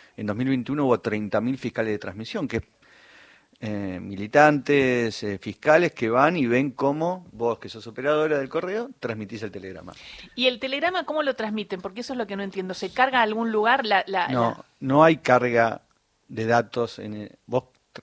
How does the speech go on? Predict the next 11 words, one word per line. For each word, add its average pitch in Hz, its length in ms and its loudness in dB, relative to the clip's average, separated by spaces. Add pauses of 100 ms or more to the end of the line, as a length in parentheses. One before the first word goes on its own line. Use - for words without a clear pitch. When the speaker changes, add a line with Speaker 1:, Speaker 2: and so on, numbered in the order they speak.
(200)
Speaker 1:
vos 123 140 -8
transmitís 131 640 -2
la 104 100 -6
imagen. 90 420 -10 (240)
La 104 100 -12
imagen 120 320 -4
llega 147 400 2
al 104 80 0
centro 113 260 -6
de 120 100 -2
cómputos 147 640 -4